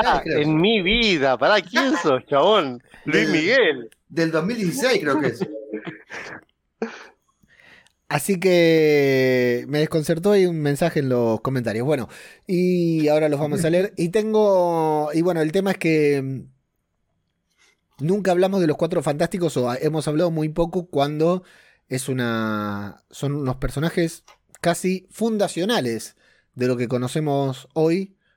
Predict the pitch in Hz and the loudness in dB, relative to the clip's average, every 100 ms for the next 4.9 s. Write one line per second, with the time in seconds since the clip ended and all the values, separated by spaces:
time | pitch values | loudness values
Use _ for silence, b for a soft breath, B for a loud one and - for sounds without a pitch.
0 | _ - 131 139 165 185 185 160 143 151 | _ -6 -4 -2 0 0 0 -2 -2 -6
1 | - 143 143 160 151 269 214 190 180 b | -6 -4 -4 -4 -2 -2 -2 -2 -4 b
2 | b b b 165 156 175 285 254 175 151 | b b b -2 -2 -2 -2 -2 -2 -2
3 | 151 151 214 165 143 131 131 165 160 175 | -2 0 0 2 2 0 -2 -4 -2 -2
4 | 185 202 190 156 123 139 170 170 - | -2 -2 -2 -2 -4 -4 -2 -4 -6